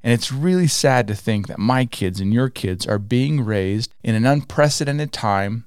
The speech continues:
of restrictions and regulations, lockdowns, mandates, and censorship. And I get the argument that we're living in unprecedented circumstances like a pandemic, which I don't take lightly. covid sucks.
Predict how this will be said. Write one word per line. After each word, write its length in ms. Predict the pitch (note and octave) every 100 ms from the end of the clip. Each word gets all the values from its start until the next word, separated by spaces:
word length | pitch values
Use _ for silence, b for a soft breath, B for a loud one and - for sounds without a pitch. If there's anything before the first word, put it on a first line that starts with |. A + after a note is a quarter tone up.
| - - -
of 140 | F#2+
restrictions 760 | F2+ - - C3+ - C3 C3 A#2
and 160 | F#2
regulations, 920 | F#3 G#2 G2+ G#2+ B2 - A#2+ B2 - -
lockdowns, 680 | G#2 A2+ A#2 - A#2 A2+ A2
mandates, 680 | F#2 G#2 A2 G#2+ G#2+ A2 -
and 180 | F#2+ F#2
censorship. 640 | - E2+ - F2 - - - -
And 140 | C3
I 80 | C3
get 220 | C3+ D#3+
the 100 | C3+
argument 560 | C3 D3+ B2+ G2 - -
that 120 | A#2
we're 100 | B2
living 300 | A#2+ B2+ B2+
in 100 | A#2
unprecedented 680 | A2+ A2+ A2+ G#2+ A2 G#2+ A2
circumstances 760 | - D#3+ A2+ F2 - - F#2+ F#2
like 300 | E2+ G2+ A#2+
a 40 |
pandemic, 720 | A#2 C#3 C#3 D#3 B2+ - - B B B
which 460 | B2 C#3 C3+ - -
I 140 | A2
don't 420 | A2 B2+ A#2+ -
take 320 | - A2+ G2+ G#2
lightly. 520 | F#2+ F2 - D#2+ D2
covid 480 | - G#2+ G#2+ A#2 A2
sucks. 760 | - - A#2 - - - -